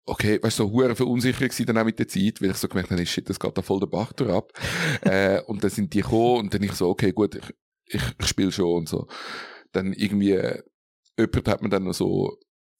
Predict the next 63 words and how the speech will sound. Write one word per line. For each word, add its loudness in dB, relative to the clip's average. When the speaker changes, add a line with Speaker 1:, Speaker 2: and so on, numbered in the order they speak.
Speaker 1:
ein 2
Gast -2
ist, -4
ist -4
noch 0
easy 0
drauf 0
gewesen -2
und -2
hat -6
dann -2
so -2
ein -6
bisschen -2
geholfen, 2
<laughs> -
mal. 0
Speaker 2:
Ja, 2
Speaker 1:
Hat 0
so 2
gesagt, 2
Speaker 2:
Manager, 4
Speaker 1:
«Hey, 4
look, 2
Speaker 2:
alles. 0
Speaker 1:
hey, 2
look, 0
das 2
ist -4
im 0
Fall 2
eher 2
so 0
der 4
Sound, 2
Speaker 2:
Ja. 2
Speaker 1:
das -2
ist -2
eher 4
der.» 2
Und 0
ich -2
so, 0
«Okay, -2
geil, 2
ich -2
danke.» 0
<laughs> -10
Und -6
dann, 0
äh, 2
habe 0
ich 4
mal 4
etwas -2
von -4
denen 2
gespielt, -2
sind -4
die 0
anderen 2
gerade 2
ab-, -4